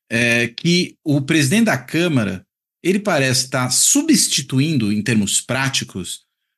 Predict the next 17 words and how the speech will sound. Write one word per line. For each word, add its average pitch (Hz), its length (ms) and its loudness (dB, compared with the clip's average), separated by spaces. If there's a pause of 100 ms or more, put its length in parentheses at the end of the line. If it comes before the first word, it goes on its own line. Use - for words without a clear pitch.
(200)
os 147 180 4
líderes 175 400 4
partidários, 147 680 -2 (120)
né? 135 140 2
Os 120 80 2
líderes 123 240 2
partidários 151 500 0
eram 202 100 0
aqueles 196 280 -2
que, 214 160 -2
digamos, 131 400 2
organizavam 110 520 0
suas 131 220 -2
bancadas 170 760 -2 (420)
e, 131 180 0
consequentemente, 147 880 0
davam, 139 600 -2